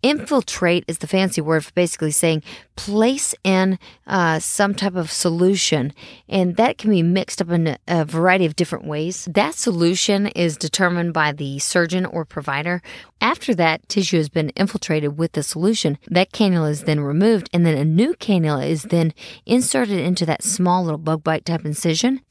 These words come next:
We're gonna describe classic liposuction. There are many varieties, but in this case, classic liposuction is where then that cannula is moved back and forth to break up some of the fat first, and then it is used to suction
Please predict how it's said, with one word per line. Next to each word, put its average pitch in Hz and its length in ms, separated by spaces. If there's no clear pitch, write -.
We're 254 220
gonna 403 260
describe 175 680
classic 196 580
liposuction. 151 800
There 160 100
are 160 60
many 180 380
varieties, 160 580
but - 180
in 170 140
this 214 200
case, - 240
classic - 360
liposuction 165 580
is 175 160
where 180 220
then 185 260
that 196 220
cannula 240 520
is 160 280
moved 185 400
back 202 280
and 190 140
forth 190 280
to 185 60
break 196 320
up - 140
some 175 240
of 160 80
the 151 140
fat - 500
first, 170 500
and 180 220
then 247 400
it 185 140
is 165 240
used 180 420
to 160 140
suction - 720